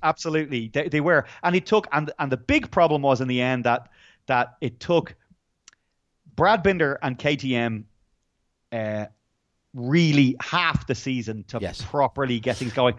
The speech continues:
Speaker 1: Uh, and by the time they got to the, they, like, not long after they got to Assen and really found the speed in the bike, not long after that, K T M <laughs> said they were getting out of the, uh, out of the, uh,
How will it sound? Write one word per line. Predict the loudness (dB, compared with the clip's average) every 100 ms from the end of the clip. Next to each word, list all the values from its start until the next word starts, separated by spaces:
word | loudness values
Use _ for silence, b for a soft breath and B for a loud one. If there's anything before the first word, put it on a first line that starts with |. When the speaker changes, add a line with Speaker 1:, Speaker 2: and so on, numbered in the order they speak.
| B B -2
Speaker 1:
Uh, | 0 0 2
and | 2 4 2 -4 -10 _ _ 0
by | 0
the | 2
time | 0
they | 2
got | 0 -2
to | -6
the, | -10 -12 -12 -16 -20 -20 _ _ _ -4
they, | -2 0 -4 _ _ -10
like, | -10 -10 _ -4
not | 2 4
long | 6 4
after | 4 0 0 0
they | 0
got | 0 0 0 0
to | 2 4 4 2
Assen | -4 -2 -2 -4 -6 -6
and | -6 -6 -10
really | -4 -2 0 0 -2
found | 0 0 2 0
the | -2
speed | -4 0 2 2
in |
the | 2
bike, | 2 2 2 -2 -14 B B B
not | 2 6
long | 4
after | 4 0 2
that, | 2 2 0
K | -4
T | 0 -2
M | -2
<laughs> |
said | 2 2
they | 4 0
were | 0
getting | -4 -2
out | -2 -2
of | -6
the, | -4 0
uh, | 0 0 _ B B -16 -2
out | 0 0
of | -4
the, | -2 0
uh, | 0